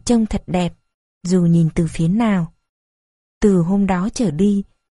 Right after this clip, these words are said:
các em đều rất quý bác nông dân. Bất cứ khi nào trông thấy bác, dù ở xa, các em cũng reo lên, "Thầy giáo nông nghiệp của chúng ta!" Và lần nào còn thừa một ít phân bón, bác cũng mang sang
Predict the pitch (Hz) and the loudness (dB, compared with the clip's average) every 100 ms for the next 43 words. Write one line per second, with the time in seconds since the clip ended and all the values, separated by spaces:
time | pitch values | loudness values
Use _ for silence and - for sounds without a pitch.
0 | _ 277 - - 226 220 208 180 170 185 | _ -8 -6 -4 -2 0 0 0 -2 -6
1 | - 214 226 285 262 240 214 247 226 220 | -2 0 0 -2 0 0 0 0 -2 -4
2 | _ _ _ _ - 302 _ 220 226 277 | _ _ _ _ -4 -4 _ 0 0 0
3 | 254 226 196 170 233 220 254 262 277 302 | 0 0 -2 -2 -4 -2 -4 -4 -6 -8
4 | _ _ _ - 202 180 - 151 - 226 | _ _ _ -2 0 0 -2 -4 -4 -4
5 | 220 214 _ _ _ _ 269 - 240 220 | -4 -6 _ _ _ _ -8 -4 -6 -4
6 | - 247 262 247 247 247 240 _ _ _ | -4 -2 -2 0 -2 -2 -6 _ _ _
7 | _ _ _ - 254 247 240 311 339 330 | _ _ _ 2 2 2 0 0 0 0
8 | 302 214 - 269 339 330 330 302 _ _ | 0 -2 -4 -4 0 0 -2 -6 _ _
9 | _ _ _ _ _ - 202 202 190 185 | _ _ _ _ _ -6 0 2 2 0
10 | 185 180 185 185 175 - _ _ _ 208 | 0 0 0 -2 -2 -8 _ _ _ 0
11 | 190 180 202 185 175 170 277 285 - 240 | 0 0 0 0 0 -2 -6 -8 -4 -2
12 | 226 214 202 214 294 _ _ _ _ 202 | 0 -2 -2 -2 -6 _ _ _ _ -6
13 | 254 - - 240 233 214 - 226 214 202 | -6 -4 -2 0 0 -2 -4 -2 0 -2